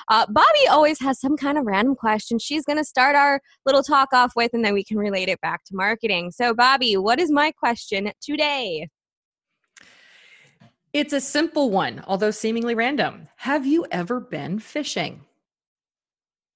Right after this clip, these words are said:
Speaker 1: <laughs> Okay. Um, yes, I've been fishing.
Speaker 2: Ooh, what kind of fishing?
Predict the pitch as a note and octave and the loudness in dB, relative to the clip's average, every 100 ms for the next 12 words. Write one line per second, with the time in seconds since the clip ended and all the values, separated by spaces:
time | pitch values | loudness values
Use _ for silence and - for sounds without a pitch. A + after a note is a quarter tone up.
0 | _ G3+ - _ _ _ _ _ _ A3 | _ -4 -4 _ _ _ _ _ _ 4
1 | - - E5 B4 C#5 - F#5 - A5 A#5 | 4 4 4 4 4 4 2 2 0 0
2 | G#5 G5 D#5 A#4 - A#3+ B3+ B3+ B3 C4 | 0 -4 -6 -8 0 4 6 4 2 -6
3 | - _ _ A3 G3+ G3 F3+ - - F3+ | -14 _ _ -4 0 0 -2 -10 -10 -10
4 | E3 E3+ E3+ - E3 D#3 - E2+ D3 - | -8 -8 -8 -8 -10 -10 -12 -12 -14 -16
5 | _ _ _ _ _ - G#3 G3+ D3+ - | _ _ _ _ _ -12 -10 -10 -12 -12
6 | D3+ D3+ - C#3 | -12 -12 -14 -16